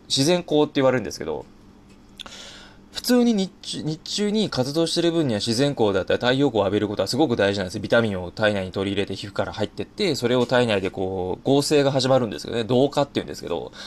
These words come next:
その同化が始まるんだけど、その同化を夜にやってしまうと脳が、「あ、今昼間なんだ」って誤作動を起こすんですよ。まあ、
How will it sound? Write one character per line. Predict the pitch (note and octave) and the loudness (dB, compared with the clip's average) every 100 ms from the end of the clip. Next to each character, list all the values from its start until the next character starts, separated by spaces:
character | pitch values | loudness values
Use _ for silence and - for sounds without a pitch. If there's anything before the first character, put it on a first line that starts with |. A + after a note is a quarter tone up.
| - - | -16 -6
そ | B2 | 0
の | |
同 | A2+ C#3+ | 2 4
化 | D#3 | 4
が | |
始 | C#3 C#3+ | 4 2
ま | D3 C#3+ | 4 2
る | B2 | 2
ん | |
だ | E2 | 2
け | E2+ | 0
ど、 | F2 | 0
そ | D#3 | -2
の | D#3+ | 0
同 | B2 E3 G#3 | 2 2 2
化 | G3+ G3+ | 0 0
を | A3 D#3+ D2 | 2 2 2
夜 | D3 A3+ | 4 4
に | C3 | 2
や | G2+ | 0
っ | F#2 | 0
て | A2+ | -2
し | A2 | 0
ま | G#2 | 0
う | G2+ | 0
と | E3 B2 | 0 2
脳 | G#3 F3+ | 2 2
が、 | A2+ C#3+ F2 - - D3+ | 4 4 2 -2 -6 -6
「あ、 | D3 - F3 | -6 -6 -2
今 | F#3+ | -2
昼 | C3+ D#3 | 0 0
間 | G3+ | 0
な | D#3+ G#2 | 0 0
ん | |
だ」 | F2 | -2
っ | F#2 | -6
て | - F#2+ E2+ - | -8 -10 -8 -2
誤 | C#3 | 0
作 | C4+ | 2
動 | B3 G#2+ | 4 2
を | |
起 | A2 | 0
こ | |
す | G2+ | -4
ん | F2+ | -8
で | - | -10
す | |
よ。 | - - - - B2+ | -12 -14 -20 -16 -2
ま | B2 F2 | 0 0
あ、 | - | -6